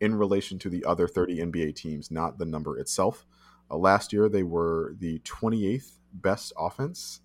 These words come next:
in the N B A, A K A the third worst <laughs> offense in the N B A this re-, uh, this season. Uh, do you think they're better? The, uh, I have them at twenty-three and a half for offensive rating ranking. So do you think they're the twenty-second or better offense,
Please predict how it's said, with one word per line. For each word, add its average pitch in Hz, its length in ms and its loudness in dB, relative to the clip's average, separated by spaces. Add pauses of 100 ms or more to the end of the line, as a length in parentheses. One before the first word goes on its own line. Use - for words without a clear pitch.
in 135 320 -2
the 139 100 -2
N 139 120 0
B 143 160 0
A, 185 120 -2 (160)
A 87 120 0
K 82 120 -2
A 92 380 0 (100)
the 78 300 -4
third 85 460 -2
worst 71 480 -6 (200)
<laughs> - 200 -14
offense - 560 0 (420)
in 101 120 2
the 107 180 4
N 101 100 2
B 107 140 2
A 117 100 4
this 107 260 0
re-, 104 300 2
uh, 87 140 2
this 92 180 0
season. 113 340 0 (440)
Uh, 82 260 -2
do 87 140 -6
you 101 60 -2
think 110 200 -4
they're 95 160 2
better? 113 600 2 (760)
The, 98 380 0
uh, 67 60 -2
I - 20 -2
have 92 140 -4
them 92 160 2
at - 100 -4
twenty-three 113 440 2
and 92 80 2
a 76 40 0
half - 480 -4
for 80 240 0
offensive 82 380 -2
rating 73 320 -2 (100)
ranking. 76 560 -6
So 98 160 -12
do 90 60 -4
you 90 60 -4
think 92 200 -8
they're 85 380 0 (420)
the 82 300 -2
twenty-second - 680 -2
or - 120 -4
better 98 320 2
offense, 180 500 -4